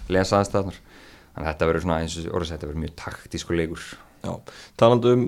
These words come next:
Speaker 2: Tottenham, Crystal Palace eitt, Tottenham eitt í gær.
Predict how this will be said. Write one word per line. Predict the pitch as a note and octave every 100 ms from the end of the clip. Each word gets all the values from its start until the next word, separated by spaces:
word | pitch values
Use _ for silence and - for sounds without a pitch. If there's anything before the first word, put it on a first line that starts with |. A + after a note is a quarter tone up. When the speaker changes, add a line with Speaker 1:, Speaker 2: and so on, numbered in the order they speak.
| -
Speaker 2:
Tottenham, | - B2+ C3 B2+ B2 A#2
Crystal | - A2 A2
Palace | A2 G#2 -
eitt, | A2+ -
Tottenham | A2+ A2 G#2 G#2
eitt | G#2+ A2 -
í | G2+ G2+ - _ - -
gær. | A#2+ B2 B2+